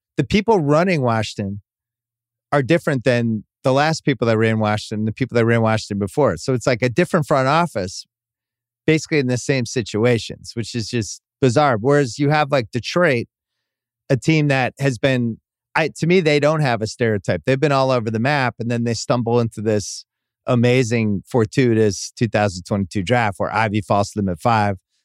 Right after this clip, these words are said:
They're able to pull off Duren. Now they don't have to sign Ayton, it looks like. Now maybe they could throw that money at Miles Bridges or even somebody like Bradley Beal.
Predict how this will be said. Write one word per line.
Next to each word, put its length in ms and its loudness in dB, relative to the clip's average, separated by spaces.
They're 120 2
able 100 0
to 60 -2
pull 180 0
off 180 0
Duren. 380 0
Now 160 0
they 140 2
don't 180 2
have 200 0
to 100 -4
sign 300 0
Ayton, 300 0
it 120 -2
looks 220 -4
like. 220 0
Now 180 2
maybe 260 2
they 140 2
could 180 -4
throw 160 2
that 140 2
money 240 2
at 80 -2
Miles 280 0
Bridges 400 -2
or 80 0
even 160 -2
somebody 240 -2
like 120 0
Bradley 280 0
Beal. 400 2